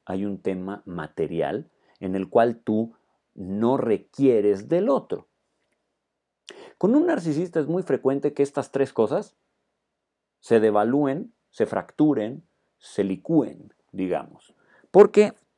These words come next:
en este abuso del otro, tú vas perdiendo noción de quién eres, tú vas empezando a dejar de tener control sobre tus decisiones y tu conducta,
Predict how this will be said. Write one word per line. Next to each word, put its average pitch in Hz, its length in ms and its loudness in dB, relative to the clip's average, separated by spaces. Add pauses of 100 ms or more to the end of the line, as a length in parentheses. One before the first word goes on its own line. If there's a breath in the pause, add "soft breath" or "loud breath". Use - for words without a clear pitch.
(160)
en 165 140 0
este 233 500 -2
abuso 110 500 0
del 117 160 2
otro, 165 420 2 (420)
tú 139 100 2
vas 143 200 2
perdiendo 120 460 -2
noción 135 320 -6
de 113 80 -6
quién 131 220 -2
eres, 196 320 -8 (840 soft breath)
tú 131 120 0
vas 143 300 2 (120)
empezando 110 500 -2
a 107 40 4
dejar 123 260 0
de 135 100 0
tener 127 220 -6
control 135 380 -4
sobre 92 200 -2
tus 87 220 -6
decisiones 196 760 -6
y 101 120 -6
tu 95 120 -6
conducta, 202 540 -2